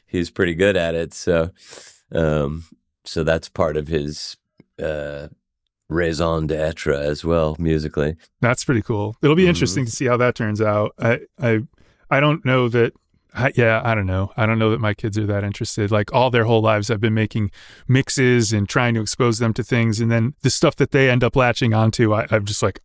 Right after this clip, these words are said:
Speaker 2: "Ah," it's just, I just can't handle it. It's, and I don't wanna discourage them, but it's, it's all, it's, it's, it's often very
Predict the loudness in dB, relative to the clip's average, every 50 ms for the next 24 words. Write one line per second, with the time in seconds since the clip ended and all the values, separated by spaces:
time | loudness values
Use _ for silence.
0 | _ _ -2 -2 0 2 2 2 2 2 2 2 2 2 0 -2 -6 -10 -16 -14
1 | -14 -6 0 0 0 0 0 0 0 2 2 2 0 -4 -4 -6 _ _ -6 -2
2 | 0 2 2 0 0 -2 -4 -4 -2 -2 0 0 -2 -2 -2 -2 -4 -4 -4 -6
3 | -6 -4 -4 -4 -4 -4 -8 -20 _ _ -20 -20 -20 _ -8 -6 -4 -2 -2 0
4 | 0 2 2 2 2 2 2 0 -2 0 2 2 4 4 2 2 0 0 0 0
5 | 2 2 2 2 2 0 -2 -4 -8 -8 -6 -2 0 2 2 2 0 0 -2 -4
6 | -4 -8 -10 -10 -10 -10 -8 -8 -6 -2 0 2 2 2 0 -2 -2 0 2 2
7 | 2 2 2 0 -2